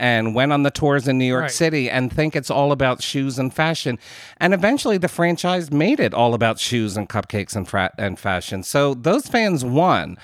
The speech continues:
Speaker 1: I'm not gatekeeping, but I am definitely of the fan that remembers when Carrie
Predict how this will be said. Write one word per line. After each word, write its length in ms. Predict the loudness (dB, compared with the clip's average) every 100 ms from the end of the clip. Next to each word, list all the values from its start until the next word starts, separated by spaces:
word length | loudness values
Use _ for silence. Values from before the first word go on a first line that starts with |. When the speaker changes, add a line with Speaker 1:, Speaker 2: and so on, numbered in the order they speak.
| -20 -6
Speaker 1:
I'm 160 | -2 2
not 240 | 0 0
gatekeeping, 680 | 0 0 0 -4 -2 -2 0
but 160 | 0 0
I 160 | 2 0
am 140 | 0 2
definitely 460 | 0 2 0 2
of 140 | 0 -2
the 100 | -4
fan 400 | -2 0 0 0
that 180 | -2
remembers 520 | -2 0 0 0 -2 -2
when 160 | -6
Carrie 480 | -4 0 0 0 -2